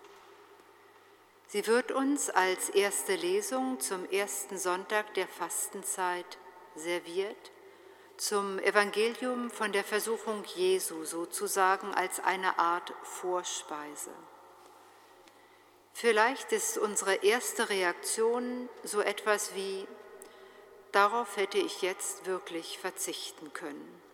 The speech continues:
ohne Probleme.“ Dem einen schmeckt sie nicht, diese ewige Rede von der Sünde.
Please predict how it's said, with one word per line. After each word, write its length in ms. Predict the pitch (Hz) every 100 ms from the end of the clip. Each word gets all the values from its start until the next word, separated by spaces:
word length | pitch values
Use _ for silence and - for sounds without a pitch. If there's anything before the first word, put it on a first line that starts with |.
| -
ohne 260 | 196 185 180
Probleme.“ 600 | - 180 165 151 147 151 - - - - - - - - - - - - - - - - - _ _ _ _ _ _ _ _ _ -
Dem 180 | 233 220
einen 520 | 196 208 240 247 240 -
schmeckt 440 | - 196 180 -
sie 220 | - 175
nicht, 380 | 147 151 - - - - - -
diese 380 | 175 - 170 165
ewige 560 | 202 208 214 202 175 156
Rede 460 | 180 208 208 160 160
von 280 | - 180
der 140 | 175 170
Sünde. 480 | 165 175 175 170